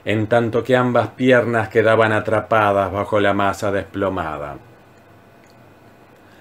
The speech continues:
Las fuertes botas de caza preservaron a los pies de quedar destrozados, pero si bien las fracturas no eran tan serias como podrían haberlo sido,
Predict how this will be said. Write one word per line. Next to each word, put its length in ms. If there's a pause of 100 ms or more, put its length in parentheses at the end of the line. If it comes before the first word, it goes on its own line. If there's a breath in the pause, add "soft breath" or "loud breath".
(160 loud breath)
Las 160
fuertes 460
botas 360
de 140
caza 540 (360 loud breath)
preservaron 640
a 80
los 120
pies 420
de 140
quedar 420
destrozados, 1080 (480 loud breath)
pero 200
si 160
bien 240
las 160
fracturas 580
no 100
eran 260
tan 280
serias 520
como 280
podrían 400
haberlo 460
sido, 480